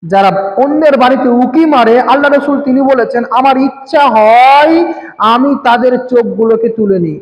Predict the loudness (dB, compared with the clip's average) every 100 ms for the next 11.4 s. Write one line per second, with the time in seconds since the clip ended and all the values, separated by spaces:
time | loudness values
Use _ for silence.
0 | -6 -2 0 0 -2 -2 -2 -4 -2 -2
1 | -2 -2 0 0 -2 -2 -4 -6 -6 -6
2 | -2 -2 0 0 0 0 -4 -8 -14 -20
3 | -20 _ 0 0 0 0 -2 -2 -2 -2
4 | 0 0 0 -2 -4 -4 -4 -2 -4 -4
5 | -4 -2 0 0 0 -4 -8 -6 -4 -2
6 | -2 -4 -4 -8 -6 -6 -4 -4 -6 -8
7 | -14 _ _ _ _ _ _ _ _ _
8 | _ _ _ -4 0 0 0 0 -2 -2
9 | -2 -2 -4 -10 -18 -20 _ -6 -2 0
10 | 0 -2 -2 0 0 0 0 0 -2 0
11 | 0 -2 -6